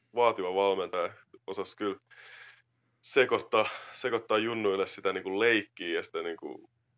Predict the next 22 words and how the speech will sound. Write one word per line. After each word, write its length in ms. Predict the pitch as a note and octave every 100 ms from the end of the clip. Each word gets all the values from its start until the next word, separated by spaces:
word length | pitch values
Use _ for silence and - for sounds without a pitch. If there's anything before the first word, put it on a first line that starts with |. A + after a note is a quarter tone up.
| D#2+ D2+ D2+ C2+ -
leikkiä, 420 | E2+ B2 A#2 G2
mut 120 | F#2+
kuitenkin 280 | - G#2 F#2
sitä 120 | -
harjoitusta 560 | F#2 A2+ G2+ E2 D#2+ -
sinne 220 | F2+ F2
ja 120 | D2+ - - _
yksilötaidon 680 | G#2+ - - F2 E2+ E2+ -
kehittämistä. 800 | E2+ F#2+ F#2+ - E2 D#2+ F2 -
Et, 100 | - _ _ _ _ _ _ -
et 160 | F2
se 120 | -
oli 160 | F#2 F#2
kyllä, 200 | - F#2+
kyllä 180 | - G2
mä 80 | G#2
muistan, 240 | G2+ G2
että 100 | E2
aina 200 | G#2 F#2+
oli 120 | F2+
kivaa, 380 | - G#2+ G2 F2
mut 160 | D2+